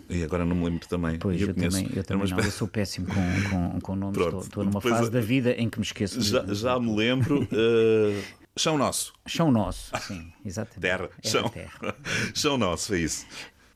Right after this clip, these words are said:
Speaker 1: E, portanto, entraste no ba-, para o Baile
Speaker 2: Sim,
Speaker 1: no Bosque.
Speaker 2: mas eu, mas eu conheci, eu conheci o Trovante,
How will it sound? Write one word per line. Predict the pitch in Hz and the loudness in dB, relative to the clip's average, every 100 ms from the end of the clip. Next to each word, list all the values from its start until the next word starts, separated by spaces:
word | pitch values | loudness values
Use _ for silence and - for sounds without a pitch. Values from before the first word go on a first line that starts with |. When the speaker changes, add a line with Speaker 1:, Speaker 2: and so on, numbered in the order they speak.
| _ | _
Speaker 1:
E, | 110 | -4
portanto, | - 127 117 | -2 -2 0
entraste | 110 117 117 107 | 0 0 2 2
no | |
ba-, | 98 98 | 2 0
para | 95 104 | 2 0
o | |
Baile | 98 98 90 | 2 0 2
Speaker 2:
Sim, | 123 | 2
Speaker 1:
no | |
Bosque. | - - | 0 -2
Speaker 2:
mas | 147 233 | 0 2
eu, | 151 | 4
mas | 123 113 | 4 2
eu | 120 | 2
conheci, | 131 - 131 - | 0 0 0 0
eu | 120 | 0
conheci | 135 - 135 | 0 0 -2
o | |
Trovante, | - 101 98 85 | 0 0 0 -2